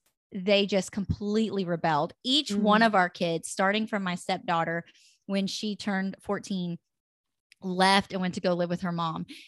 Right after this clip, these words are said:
Speaker 1: And then it just followed suit with our other two kids as they got older and went to go live with their parents, because I could not let go of that control. Like, I wanted to protect them to the point of not wanting them to fall, not wanting them to fail, not wanting them to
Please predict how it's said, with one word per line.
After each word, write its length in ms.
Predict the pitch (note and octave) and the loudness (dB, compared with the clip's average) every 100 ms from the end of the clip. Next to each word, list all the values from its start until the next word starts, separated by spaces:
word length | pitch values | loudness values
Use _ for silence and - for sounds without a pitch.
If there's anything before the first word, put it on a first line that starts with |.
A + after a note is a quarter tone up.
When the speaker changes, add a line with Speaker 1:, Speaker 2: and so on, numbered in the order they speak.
| _ | _
Speaker 1:
And 160 | G#3 G#3 | -2 -2
then 120 | G#3+ | -2
it 160 | G3+ - | -4 -4
just 240 | G3+ - - | -6 -8 0
followed 400 | F#3+ G3 G3+ F#3+ | 2 4 0 -2
suit 300 | - G#3 F#3 | -4 -2 -2
with 180 | F#3+ F3+ | -2 -2
our 160 | F3 | -2
other 420 | F3+ F3+ F3+ F#3 - _ | -2 -2 -2 -4 -10 _
two 180 | - F#3+ | -4 -4
kids 420 | - G#3+ F#3+ - | -2 0 0 0
as 160 | D#3+ F3+ F#3 | -4 -4 -2
they 160 | F3 | -2
got 240 | F3+ E3+ F3 | 0 -2 -2
older 360 | F3 F3+ E3+ - - - | -4 -2 -4 -6 -20 -6
and 160 | F#3+ F#3+ | -4 -4
went 180 | F#3 | -6
to 80 | - | -8
go 160 | F#3+ F3 | -6 -4
live 160 | F3 E3+ | -4 -4
with 120 | E3+ | -6
their 100 | E3+ | -8
parents, 480 | - G3+ F#3+ F3 - - - _ | -6 -4 -4 -8 -14 -20 -20 _
because 440 | G#3+ G#3+ F#3+ F#3 - - | -2 2 2 2 -2 0
I 260 | F3+ G3 | 2 2
could 420 | G3 - A3+ G#3 G3+ | 0 -2 2 2 0
not 520 | F#3+ E3+ F3 A3+ B3+ _ _ _ _ _ _ _ | -2 0 2 0 -2 _ _ _ _ _ _ _
let 300 | G3+ G3 F3+ | 0 2 2
go 200 | F#3+ F3+ | 2 0
of 140 | F3 E3+ | 0 -2
that 220 | E3+ E3+ | -4 -6
control. 600 | F3+ E3+ - E3+ E3 F3+ | -12 -12 -6 -4 -4 -2
Like, 180 | F#3 F3+ | -4 -2
I 140 | G3+ G3 | 2 4
wanted 300 | A3 A3+ A3+ | 4 2 0
to 80 | A3+ | -6
protect 580 | - A3 - G3 - | -4 -6 -2 -2 -2
them 180 | G#3+ G3+ - | -4 -4 -4
to 120 | G#3 | -6
the 100 | F#3 | -6
point 360 | - F#3+ F3+ - | -4 -4 -4 -4
of 140 | F3+ | -4
not 320 | F3 F3 F3 F#3+ | 0 2 0 2
wanting 280 | F#3+ F#3+ | 0 0
them 140 | F#3 F3 | 0 -2
to 80 | E3 | -2
fall, 460 | - E3 D#3+ D3+ | 0 2 2 -2
not 260 | F3+ F3+ D#3+ | -2 -2 -2
wanting 220 | F#3+ F#3 | -4 -4
them 140 | F3+ F3+ | -4 -4
to 80 | F3 | -4
fail, 340 | F3+ E3+ E3+ | -4 -2 -4
not 280 | F3 F3+ F#3+ | -2 -2 -2
wanting 240 | G#3 G3+ | -4 -2
them 140 | F#3+ F#3+ | -4 -2
to 220 | G3 | 2